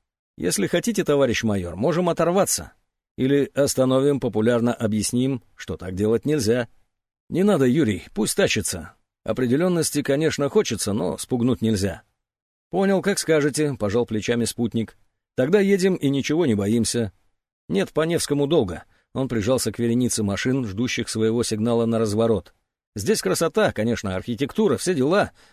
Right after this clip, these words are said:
но так мы до вечера из города не выберемся. По объездной пойдем. "А обещали экскурсию", вздохнула Дина. Водитель засмеялся. "Это я так, для красного словца. Погорячился, короче. Сами-то мы не местные. Город развивается и хорошеет,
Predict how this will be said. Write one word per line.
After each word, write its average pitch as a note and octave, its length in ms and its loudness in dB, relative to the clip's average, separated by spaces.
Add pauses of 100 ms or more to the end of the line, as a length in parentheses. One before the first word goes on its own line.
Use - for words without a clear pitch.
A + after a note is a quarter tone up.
(160)
но F3+ 120 0
так F3+ 220 0
мы D#3 140 2
до C3+ 100 6
вечера C3 380 2
из A#2 240 -2
города A#2+ 320 0
не A#2+ 140 2
выберемся. G#2 600 -2 (540)
По A2 100 -2
объездной D3+ 400 0
пойдем. F2+ 360 -8 (580)
"А D3 160 4
обещали E3+ 480 2
экскурсию", B2+ 640 2
вздохнула A2+ 520 0
Дина. G2+ 460 -2 (400)
Водитель D3 460 -4
засмеялся. G#2 720 0 (440)
"Это G3+ 200 2
я G3+ 100 2
так, G3+ 300 0
для A2+ 160 2
красного D3+ 420 2
словца. C#3 600 0 (180)
Погорячился, F3+ 580 0
короче. - 460 -4 (260)
Сами-то D#3+ 380 0
мы A#2+ 100 2
не B2+ 160 2
местные. B2 480 -2 (460)
Город F3+ 280 0
развивается D#3+ 680 2
и F#2+ 40 -2
хорошеет, G#2 640 0